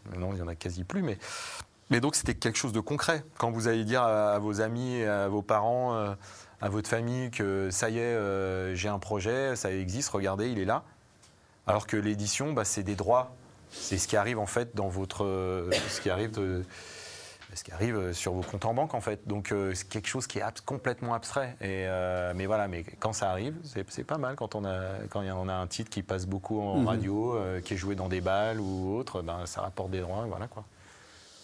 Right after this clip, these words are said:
Speaker 2: Et donc là, t'étais à l'artistique sur ces deux,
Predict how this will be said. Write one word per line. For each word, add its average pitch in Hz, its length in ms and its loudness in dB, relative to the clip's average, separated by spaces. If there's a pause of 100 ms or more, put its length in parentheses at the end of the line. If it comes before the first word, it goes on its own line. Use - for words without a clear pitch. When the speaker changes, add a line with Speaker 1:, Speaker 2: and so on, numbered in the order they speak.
(420)
Speaker 2:
Et 120 60 8
donc 131 200 6
là, 160 120 8
t'étais 131 240 0
à 113 40 6
l'artistique - 560 0
sur - 220 -2
ces - 160 0
deux, 123 680 2